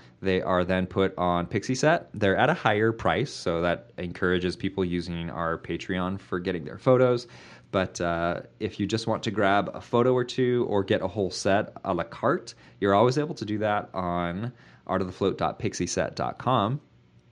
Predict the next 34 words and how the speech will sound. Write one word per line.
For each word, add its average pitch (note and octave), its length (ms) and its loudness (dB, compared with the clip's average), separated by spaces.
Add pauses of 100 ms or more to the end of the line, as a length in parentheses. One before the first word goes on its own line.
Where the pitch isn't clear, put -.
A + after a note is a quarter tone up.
(380)
And A#2+ 320 4
right B2+ 140 4
now, D#3 380 2 (340)
all C3 160 8
the C3 80 2
photos B2+ 280 4
are A2+ 120 4
updated. D3+ 480 0
During B2 200 0
covid, B2+ 460 0
I G2+ 80 0
didn't G#2 240 -2
do G#2+ 240 2
any G#2 320 -2
updating G#2+ 540 -2
of F#2+ 260 0
images G#2 460 -4
for F#2 160 0
all F#2 80 0
the F#2+ 60 -8
Patreon G#2+ 460 -6
images. A#2+ 520 -4
We G#2+ 80 -4
never C#3 180 8
missed A#2+ 300 2
a A2 40 0
month G2 240 0
on F#2 140 -2
Patreon, F2 480 -2
which - 140 -12
I'm E2 340 -10
<laughs> - 60 -16
proud A2 460 0
of. G#2 320 0